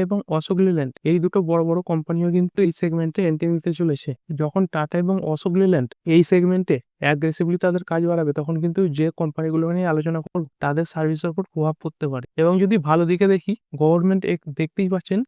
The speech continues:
যখন এই ই-বাস সেগমেন্টে তাদের টেন্ডার আনে, তখন কিন্তু বড় বড় টেন্ডার আনে।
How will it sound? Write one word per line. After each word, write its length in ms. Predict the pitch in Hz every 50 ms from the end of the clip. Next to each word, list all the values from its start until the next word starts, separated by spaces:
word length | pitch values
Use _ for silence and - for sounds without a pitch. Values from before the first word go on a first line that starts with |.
| _ -
যখন 260 | 143 151 151 175 185 185
এই 100 | 190 196 - - - 165
ই-বাস 220 | 160 160 180 180 - -
সেগমেন্টে 400 | - 180 170 180 180 180 175 - - -
তাদের 200 | 165 156 180 - _
টেন্ডার 240 | - 160 165 175 180 180
আনে, 160 | 175 160 151 156
তখন 140 | 156 156 165 156
কিন্তু 140 | 180 185 190 175 151 151
বড় 120 | 156 156 156 156
বড় 120 | 160 175 170 -
টেন্ডার 260 | 170 160 160 160 160 160 147
আনে। 140 | 135 127